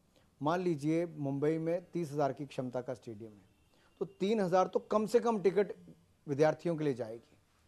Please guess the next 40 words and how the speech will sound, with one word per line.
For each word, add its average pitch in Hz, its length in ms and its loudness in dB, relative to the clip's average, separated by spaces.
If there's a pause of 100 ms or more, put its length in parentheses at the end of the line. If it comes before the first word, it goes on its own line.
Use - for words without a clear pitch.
(120)
दिव्यांग 147 320 0
के 160 100 -10
लिए 139 100 -6
जाएगी, 101 260 -18 (420)
तो 202 100 0
उससे 208 240 4
नए 151 340 2
बच्चों 151 400 -4
को 202 200 -4 (160)
आने 139 280 -4
का, 180 140 -4
देखने 127 420 -6
का - 120 -6
अवसर 127 360 -8
मिलेगा। 107 420 -14 (440)
हिमाचल 175 400 4
में 214 120 0
मैंने 175 240 2
क्या 135 200 -2
किया 127 260 -12
है, 110 100 -20 (500)
मैंने 190 140 2
स्वच्छ 220 360 4
हिमाचल 170 380 4
कैंपेन 147 420 2
चलाया, 135 300 0
पढ़ाई 135 400 2
भी, 170 180 -6
सफाई 131 400 -2
भी। 123 180 -12 (640)
वर्ल्ड 180 260 8
कप 214 240 4
के 202 80 6
दौरान 175 320 2
हज़ारों 196 840 2
बच्चों 165 320 0
को 165 120 0
जिन्होंने 160 260 -2
सफाई 139 420 -2
की, 196 340 -6